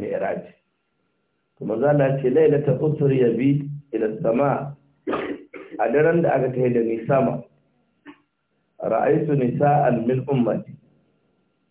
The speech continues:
Na ga mata cikin al'ummata, yu'azzibna bi anwa'il azab. Ane musu azaba da nau'i-nau'i na azaba.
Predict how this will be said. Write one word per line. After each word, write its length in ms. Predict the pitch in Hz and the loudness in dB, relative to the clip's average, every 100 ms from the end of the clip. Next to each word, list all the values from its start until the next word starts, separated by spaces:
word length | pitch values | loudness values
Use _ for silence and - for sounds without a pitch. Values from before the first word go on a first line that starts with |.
| _ _ _ _ _ - | _ _ _ _ _ -8
Na 300 | 110 131 139 | -2 0 2
ga 120 | 143 | 2
mata 480 | 139 139 135 143 131 | 2 2 2 0 -2
cikin 160 | - 143 | -2 -2
al'ummata, 1120 | 120 110 107 113 110 104 95 135 139 - - - _ _ _ _ _ _ _ _ _ _ _ _ _ _ _ _ _ _ _ _ 113 | 0 -2 -4 -4 -2 -2 0 0 0 -2 -6 -16 _ _ _ _ _ _ _ _ _ _ _ _ _ _ _ _ _ _ _ _ -4
yu'azzibna 1080 | 120 120 120 - 147 165 156 147 131 123 - | 0 0 0 -2 0 2 2 2 0 -4 -6
bi 80 | 101 | -4
anwa'il 600 | 117 139 120 117 113 104 | 0 0 2 0 0 -2
azab. 500 | 85 - 107 92 - _ _ _ _ _ _ _ _ _ _ _ _ _ _ _ _ _ - | -4 -4 -2 -4 -6 _ _ _ _ _ _ _ _ _ _ _ _ _ _ _ _ _ -2
Ane 260 | 147 139 | 2 2
musu 280 | 127 131 127 | 2 0 0
azaba 840 | 123 113 110 131 127 127 127 135 - - | -2 -2 2 2 2 2 0 -2 -10 -8
da 80 | 110 | -2
nau'i-nau'i 720 | 123 139 135 123 117 120 107 | 2 2 2 0 0 0 -2
na 140 | 101 90 | -4 -4
azaba. 380 | 87 90 78 73 | -4 -4 -4 -8